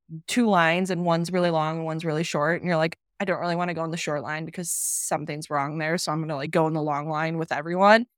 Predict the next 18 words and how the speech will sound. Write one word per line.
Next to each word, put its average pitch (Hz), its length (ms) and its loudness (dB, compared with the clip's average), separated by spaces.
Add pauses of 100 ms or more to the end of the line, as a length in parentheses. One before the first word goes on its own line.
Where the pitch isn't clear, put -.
(140)
I 202 100 6
feel 247 220 6
like 285 140 6
sometimes 190 420 0
that 165 120 0
happens 160 360 -6
with 170 140 -8
branding 170 440 2
where 175 120 2
it's 165 180 -2
like, 160 180 4
"Oh, 247 180 -4
but 214 120 -4 (120)
all 247 160 -2
these 277 200 -8
companies 240 380 -4
are, 196 60 0
like, 185 220 2